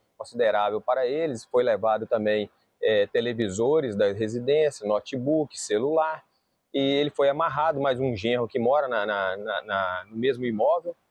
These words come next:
e a esposa tinha saído fazer uma caminhada. Quando ela retornou, ela não chegou a, a entender o que estava acontecendo, mas viu que o veículo da residen-, do, do, do, da casa estava saindo, e esses indivíduos estavam saindo dentro desse, desse veículo.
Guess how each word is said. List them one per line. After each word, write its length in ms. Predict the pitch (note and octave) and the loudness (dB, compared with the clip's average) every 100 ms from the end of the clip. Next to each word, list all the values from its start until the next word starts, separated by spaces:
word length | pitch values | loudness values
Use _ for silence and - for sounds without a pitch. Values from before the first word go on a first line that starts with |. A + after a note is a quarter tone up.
| _ _ _ - | _ _ _ -4
e 80 | E3+ | -2
a 40 | |
esposa 380 | F#3+ - D3+ D3 | -2 -2 -2 -2
tinha 160 | - D#3 | -2 -2
saído 240 | D#3+ D3 | -2 -2
fazer 140 | D3 | -2
uma 40 | D#3 | -2
caminhada. 360 | F3+ F3 F#2+ | 0 0 -2
Quando 120 | - F#3 | 0 0
ela 120 | E3 | 2
retornou, 680 | E3+ - F3+ E3+ D#3+ F3+ G#3 _ _ _ - | 0 0 0 2 0 0 -4 _ _ _ 0
ela 380 | D#3+ D#3 C#3+ A#2+ | 4 4 2 -2
não 320 | C3 C3+ C3+ | -2 0 0
chegou 320 | C3+ B2 A2+ A#2+ | 0 -2 2 2
a, 80 | |
a 600 | G#2+ A#2 G#2+ G2 F#2 E2 D#2 - - - - - | 2 0 0 -2 -2 -4 -8 -18 -20 -20 -18 -6
entender 420 | D3 C#3+ D#3 C3+ | -4 0 0 2
o 60 | D3+ | 0
que 80 | C#3+ | 0
estava 180 | C#3+ C#3 | 0 2
acontecendo, 560 | D3 E3 D#3+ - G3+ | 2 0 0 2 2
mas 220 | G3+ D#3 | 4 2
viu 200 | A#2+ D#3+ | 0 0
que 120 | E3 C#3 | 0 0
o 20 | |
veículo 420 | C#3+ C3+ - C3+ | 0 0 0 0
da 140 | C3 | 2
residen-, 500 | B2+ C3 A#2 B2 B2+ | 0 0 0 0 2
do, 140 | B2+ C3 | 0 0
do, 160 | B2+ | 0
do, 400 | B2 B2 A2 G2+ | 0 2 4 2
da 140 | F#2 A2+ | 0 -4
casa 320 | - A#2+ A#2 | -2 -2 -2
estava 240 | - C3 | 0 0
saindo, 400 | - - D#3+ F3+ | 0 -2 -2 -2
e 40 | F3+ | -4
esses 140 | - | -2
indivíduos 280 | F3 D#3 D#3+ | -2 0 0
estavam 180 | E3+ E3+ | -2 -2
saindo 340 | - D#3 D#3 | -4 -6 -4
dentro 260 | C#3 E3+ D3+ | -2 -2 0
desse, 320 | E3 - E3 | -2 0 -2
desse 240 | D3+ D3+ | -2 -2
veículo. 480 | D#3+ F#3+ A2 F#2 - | 0 0 0 -4 -12